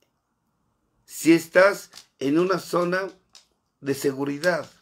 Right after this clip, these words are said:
en la zona placentera. Tienes que hacer el salto de la zona de seguridad o, o con la zona conocida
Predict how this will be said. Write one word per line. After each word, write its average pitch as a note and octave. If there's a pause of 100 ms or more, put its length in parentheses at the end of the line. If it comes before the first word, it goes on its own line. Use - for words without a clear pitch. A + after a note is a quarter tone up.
(2000)
en D3
la D3+
zona F#3
placentera. B2 (1400)
Tienes G#3+
que D3+
hacer B2+
el A#2+
salto A2 (1200)
de A2
la A2+
zona C#3 (220)
de A2+
seguridad A2
o, G#2
o G2
con F#2+
la F#2
zona C#3
conocida D#3+